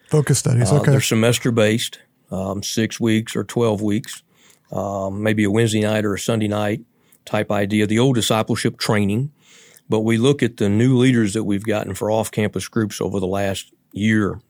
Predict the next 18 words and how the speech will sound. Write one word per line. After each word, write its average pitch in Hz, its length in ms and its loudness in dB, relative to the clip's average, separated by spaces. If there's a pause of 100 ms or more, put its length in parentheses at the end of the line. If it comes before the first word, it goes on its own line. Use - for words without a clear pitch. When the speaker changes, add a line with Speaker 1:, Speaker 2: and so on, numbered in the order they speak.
(100)
Speaker 2:
six - 300 -4
months 107 240 -2
or 98 80 0
a 95 60 0
year. 101 200 0
So 98 160 -4
say 120 220 0
we've 113 200 -2
gotten 92 300 -4
ten 127 240 0
new 113 160 2
groups 107 360 -4
this 98 240 -4
year. 98 320 -2 (640)
Seven 143 400 0
of 110 80 2
those 107 200 -2
people 110 480 -4